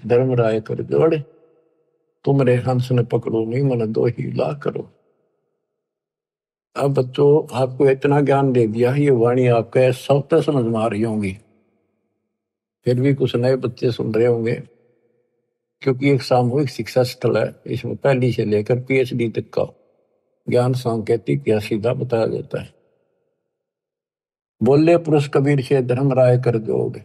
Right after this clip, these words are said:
ओहे। धर्मराय ये पूरे ब्रह्मांड का एक न्यायाधीश होता है, एक ब्रह्मांड में, और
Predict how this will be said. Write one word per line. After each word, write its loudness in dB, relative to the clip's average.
ओहे। -4
धर्मराय 2
ये 2
पूरे 2
ब्रह्मांड 0
का 2
एक -8
न्यायाधीश 0
होता -6
है, -8
एक 0
ब्रह्मांड -2
में, -4
और -2